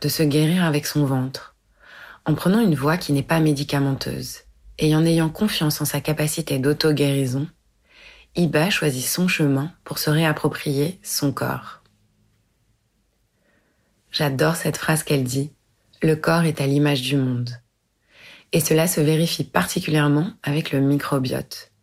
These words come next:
Notre corps a intégré l'histoire qui est la nôtre, et notre microbiote en est le reflet. Le microbiote, c'est l'ensemble des micro-organismes qui vivent dans l'intestin. Il est constitué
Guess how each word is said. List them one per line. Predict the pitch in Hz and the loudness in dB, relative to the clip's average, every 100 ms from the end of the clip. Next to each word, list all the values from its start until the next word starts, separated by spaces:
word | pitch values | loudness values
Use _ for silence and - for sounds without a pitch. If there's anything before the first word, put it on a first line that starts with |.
| _ _ _ _ _ _ - - - - | _ _ _ _ _ _ -20 -20 -10 -2
Notre | 156 - 156 | -2 0 -2
corps | 165 180 208 | 0 0 2
a | 147 - | -2 -2
intégré | 170 175 156 143 | -2 -2 0 2
l'histoire | 147 151 - 156 175 180 | 2 0 0 0 0 -2
qui | 156 | -2
est | 139 | 0
la | 139 | 2
nôtre, | 131 123 123 - - _ _ - | 0 -2 -6 -12 -18 _ _ -4
et | 151 | 0
notre | 170 - 185 | 0 2 0
microbiote | 160 - 147 135 139 147 | 0 0 0 2 0 0
en | 135 | 0
est | 139 | 0
le | 135 | 0
reflet. | 123 135 120 139 131 _ _ _ _ _ _ _ _ _ _ _ _ _ _ _ _ _ - - _ | 0 -2 -4 -8 -10 _ _ _ _ _ _ _ _ _ _ _ _ _ _ _ _ _ -20 -20 _
Le | 143 | 2
microbiote, | 143 156 - 143 127 139 - - - _ | 2 2 2 2 2 0 -4 -12 -16 _
c'est | - 151 | -2 2
l'ensemble | 151 190 196 156 143 135 | 2 2 0 2 2 2
des | 135 | 2
micro-organismes | 170 175 - - 156 156 147 139 175 - 220 | 2 0 -2 -2 0 2 2 2 0 -2 -6
qui | - 147 | -6 -4
vivent | 135 160 147 | 0 0 0
dans | 151 151 | 2 2
l'intestin. | 147 147 135 - 123 120 _ _ _ _ _ - - - - | 2 -2 -6 -8 -12 -18 _ _ _ _ _ -20 -20 -20 -6
Il | 156 147 | 0 0
est | |
constitué | - 185 - 180 151 147 | 2 0 0 -2 -2 0